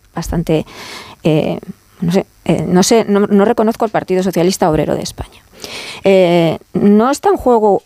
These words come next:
la gobernabilidad, está en juego una investidura, porque nadie nos puede hacer creer, nadie, ni ellos mismos se lo creen, que un gobierno del Partido Socialista en esa situación de debilidad y, de, y dependiendo en un contexto electoral en el País Vasco y en Cataluña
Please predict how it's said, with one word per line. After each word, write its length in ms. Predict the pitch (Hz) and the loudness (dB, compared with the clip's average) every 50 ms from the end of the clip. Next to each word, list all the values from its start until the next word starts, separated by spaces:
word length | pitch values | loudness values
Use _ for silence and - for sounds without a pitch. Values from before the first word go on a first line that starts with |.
| - - | -4 0
la 220 | 202 190 180 175 | 2 2 2 2
gobernabilidad, 680 | 160 165 165 156 160 160 156 156 156 160 165 160 - - | 2 0 0 -2 -2 -2 -4 -4 -2 0 0 0 0 -2
está 140 | 165 - 185 | -2 -2 -2
en 80 | 202 | 0
juego 180 | - 247 240 269 | 0 2 2 2
una 80 | 262 | 2
investidura, 640 | 240 190 160 170 - - 160 - - - - - - - - - _ _ | 2 0 0 -2 -2 -2 -2 0 0 -2 -4 -6 -10 -14 -20 -20 _ _
porque 300 | - 160 - - 180 170 | -6 -6 -4 -4 -2 0
nadie 420 | 175 208 240 214 175 160 175 196 - _ _ _ - | 0 0 2 2 0 0 -2 -4 -8 _ _ _ -12
nos 160 | - - - | -12 -10 -4
puede 160 | - 180 180 | 0 0 0
hacer 240 | 190 185 196 180 - | 2 0 -2 -4 -2
creer, 340 | - 160 156 165 165 156 202 - _ _ _ _ | -2 0 0 0 0 0 -4 -8 _ _ _ _
nadie, 520 | - 180 170 175 175 156 160 - - 170 - - - _ | 0 2 2 2 2 0 -2 -4 -6 -8 -12 -16 -10 _
ni 200 | - 170 165 175 | 0 2 2 4
ellos 180 | 185 202 190 165 | 4 2 2 2
mismos 300 | 180 185 175 165 156 - | 2 2 2 0 0 -2
se 80 | 156 | -2
lo 100 | 139 - | -4 -2
creen, 240 | - 160 165 - - - - - - - - - - - - | 0 0 -2 -2 -4 -8 -16 -20 -20 -20 -20 -20 -20 -6 -2
que 240 | - 180 151 175 - - - - - _ | 0 0 0 -2 -6 -14 -20 -20 -20 _
un 160 | - 233 233 233 | 0 2 4 4
gobierno 360 | 233 233 233 226 226 226 220 | 4 4 4 2 2 2 2
del 120 | 208 190 | 2 2
Partido 260 | - 170 - 190 185 | 0 0 0 0 -2
Socialista 460 | 185 - 175 - 156 160 175 - - 151 | -2 -2 -4 -2 -2 -2 -2 -2 -2 -4
en 60 | 156 | -2
esa 120 | 170 156 | -2 0
situación 400 | 170 175 - 160 160 - 165 165 | 0 0 0 0 0 0 2 2
de 60 | 160 | 2
debilidad 460 | 151 147 147 147 - 151 156 151 160 - - _ _ | 2 2 2 2 2 2 2 0 0 -4 -10 _ _
y, 100 | - 170 | -2 0
de, 140 | 160 151 - - - - _ | 0 0 -2 -4 -10 -6 _
y 180 | - 202 202 190 | 2 4 4 4
dependiendo 640 | 175 165 156 - - 165 156 151 160 180 208 226 226 | 4 2 2 0 -2 -4 -4 0 2 2 2 4 4
en 80 | 214 | 2
un 80 | 220 214 | 2 2
contexto 320 | 202 190 180 190 - - | 2 0 0 0 0 0
electoral 360 | 175 180 180 - 170 170 170 170 | 0 0 0 0 0 0 0 2
en 120 | 170 165 | 0 0
el 100 | 156 160 | -2 -2
País 260 | - - 156 165 160 | -2 0 0 0 0
Vasco 420 | 160 165 170 165 - - - - - - - - - - - _ _ - | 0 0 0 -2 -4 -6 -8 -8 -8 -10 -18 -20 -20 -20 -20 _ _ 0
y 120 | 180 165 | 2 2
en 80 | 151 156 | 2 2
Cataluña 600 | 165 156 - - 170 170 165 165 156 151 - 180 | 0 -2 -2 -2 0 2 2 2 2 -2 -4 -8